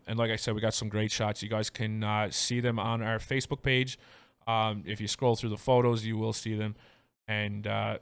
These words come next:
yeah, so overall, it, w-, it was a great day. Uh, really glad that I, uh, just, you know, went and did it. I was definitely thinking about not doing it for a while. I'm not gonna lie. I,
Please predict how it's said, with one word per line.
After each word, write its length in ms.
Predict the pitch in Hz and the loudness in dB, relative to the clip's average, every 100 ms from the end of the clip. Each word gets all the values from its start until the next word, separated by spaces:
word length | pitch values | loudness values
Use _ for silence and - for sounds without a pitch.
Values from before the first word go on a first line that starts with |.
| _ | _
yeah, 220 | 123 131 | 4 6
so 260 | 123 120 120 | 6 2 2
overall, 420 | 147 156 143 131 | 4 6 8 8
it, 60 | 127 | 8
w-, 140 | 120 | 2
it 80 | 127 | 2
was 160 | 135 131 | 2 2
a 40 | |
great 300 | 120 131 127 | 4 4 4
day. 360 | 117 113 113 104 - | 2 2 0 -4 -8
Uh, 260 | 107 107 104 | -4 -2 -2
really 240 | 117 139 | 2 2
glad 400 | 113 117 123 123 | 2 2 2 2
that 340 | 117 117 113 - | 0 -2 -2 -2
I, 340 | 110 113 113 | -2 0 -2
uh, 360 | 113 113 113 110 - - 104 | -2 0 0 -2 -8 -18 -10
just, 320 | 117 117 - | -4 -2 -2
you 80 | 127 | 0
know, 100 | 117 | 2
went 200 | 113 127 | 4 2
and 100 | 113 | 0
did 200 | 110 120 | 2 6
it. 180 | 135 139 - - - - | 6 4 -4 -20 -20 -4
I 100 | 110 | -2
was 160 | 110 | 0
definitely 360 | 104 131 123 123 | 4 4 4 -2
thinking 280 | 127 123 120 | 0 0 2
about 200 | 120 113 | 2 2
not 260 | 117 113 | 0 0
doing 140 | 120 117 | 0 -2
it 80 | |
for 240 | 113 117 110 | 0 0 0
a 80 | 104 | -2
while. 340 | 110 113 120 | 2 4 4
I'm 80 | 113 | 4
not 180 | 113 117 | 2 -2
gonna 140 | 107 | -4
lie. 420 | 107 110 117 113 73 | -2 0 2 0 -2
I, 180 | 107 | -2